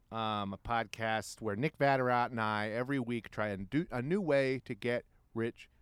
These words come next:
quickly. This, uh, last episode was, I sold my car that I won on Price is Right. We were gold panning before then. Um, next week is a very big update on Healthy Wage,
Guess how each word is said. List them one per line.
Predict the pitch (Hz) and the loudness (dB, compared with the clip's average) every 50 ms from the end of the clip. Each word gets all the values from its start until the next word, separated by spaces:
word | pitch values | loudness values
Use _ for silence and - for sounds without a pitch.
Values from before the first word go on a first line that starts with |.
| - - - | -20 -14 -8
quickly. | - 123 113 - - 90 78 - - _ _ - | -4 -4 -4 -4 -6 -14 -14 -14 -18 _ _ -4
This, | 113 113 107 - - - - | -2 -2 -2 -4 -6 -6 -4
uh, | 123 113 107 104 101 101 | -2 0 0 0 0 0
last | 110 127 135 143 - - | 0 2 2 2 0 0
episode | 165 151 - - - - 151 143 139 123 | -2 -2 -2 -4 -2 0 2 2 2 0
was, | 127 123 123 117 107 101 95 - - - - - - - - - - - - - - _ - | 0 0 2 2 0 -2 -4 -8 -14 -18 -20 -20 -20 -20 -20 -20 -20 -20 -20 -20 -20 _ -8
I | - 147 135 | -4 -4 -2
sold | - - 170 151 127 | 2 4 4 4 6
my | 143 127 - | 4 0 0
car | - - 147 143 143 | 4 8 8 10 8
that | 135 139 127 | 8 6 2
I | 123 | 0
won | 120 120 120 | 0 0 -2
on | 117 107 104 104 101 98 113 - - - | -2 -2 -2 -4 -4 -8 -10 -14 -14 -8
Price | - 120 113 - - | -6 -6 -6 -6 -10
is | 113 107 | -4 4
Right. | 127 170 170 170 165 160 160 - _ - - | 6 8 8 8 8 6 2 -2 _ -16 -8
We | - 131 123 | -4 -2 0
were | 117 | 0
gold | - 110 143 156 170 175 151 | 4 6 8 8 8 6 4
panning | - 151 170 165 160 160 160 151 | 4 4 4 4 4 4 2 2
before | 147 147 - - 160 156 151 | 2 0 0 2 4 4 6
then. | 135 143 143 143 139 135 135 131 - - - - - - - - - - - - - - | 6 4 4 4 2 2 0 -4 -6 -12 -20 -20 -20 -20 -20 -20 -20 -20 -20 -12 -4 0
Um, | 120 120 120 120 120 117 113 113 110 120 - | 4 4 6 6 6 6 4 2 0 -2 -4
next | - 123 135 143 139 - - - | -2 2 2 2 2 0 -4 -2
week | 143 143 139 - - | 2 2 2 2 2
is | 127 110 104 | 0 0 0
a | 117 | 0
very | 98 98 98 - 147 160 175 190 202 202 196 190 190 180 | -2 -2 2 6 8 8 10 10 8 8 8 8 6 6
big | 139 123 165 170 175 170 165 151 143 139 147 - - | 6 6 6 8 8 8 8 6 2 -8 -8 0 4
update | 165 170 160 - 139 131 131 123 113 104 110 - - | 4 4 4 4 2 4 4 4 4 4 0 -2 -2
on | 107 110 113 110 101 | -2 0 0 0 -2
Healthy | 95 - - 214 226 190 - - 147 | 2 6 8 8 8 8 6 2 2
Wage, | 123 113 117 107 98 92 90 95 90 - - - - - | 2 4 2 2 2 0 -4 -6 -10 -12 -12 -12 -12 -12